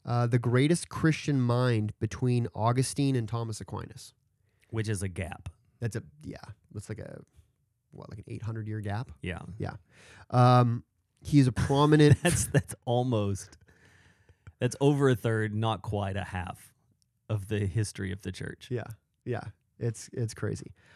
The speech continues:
Speaker 1: Um, yeah. So he, he was a prominent philosopher, theologian. Um, he, kind of like Augustine and, and later Aquinas, so he's similar to, to, to them both,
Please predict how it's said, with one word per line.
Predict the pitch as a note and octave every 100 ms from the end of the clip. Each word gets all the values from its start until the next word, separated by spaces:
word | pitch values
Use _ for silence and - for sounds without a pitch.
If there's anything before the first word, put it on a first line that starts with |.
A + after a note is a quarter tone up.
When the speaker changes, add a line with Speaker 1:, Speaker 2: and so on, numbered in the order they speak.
| -
Speaker 1:
Um, | - C3+ C3+ C3+ C3+ C#3 _ _ _ _ _ _ _ -
yeah. | D3+ G3
So | D3+ E3
he, | D3 - G#3+
he | F3
was | G3
a | E3+
prominent | - G3 G#3 F3
philosopher, | D#3 D3 D3 - D#3
theologian. | - C#3+ C#3 C#3+ C#3+ C#3+ C#3 - - - - -
Um, | C#3 C#3 C#3 C#3 - _ _
he, | - - G#3 A3 G#3+ G#3+ F#3+ - _ _ _ - -
kind | - G#3
of | A3+
like | G3 E3
Augustine | C3+ C#3+ C#3 - B2+ A#2+ A#2+ A#2+
and, | D3 D3
and | D3 C#3
later | C3 B2 A2+
Aquinas, | G#2+ - A2 A#2+ - -
so | - B2+
he's | A2+
similar | - D3 A#2+
to, | A2 - -
to, | A#2+ G2+ -
to | A#2
them | G#2+
both, | A2+ A#2+ -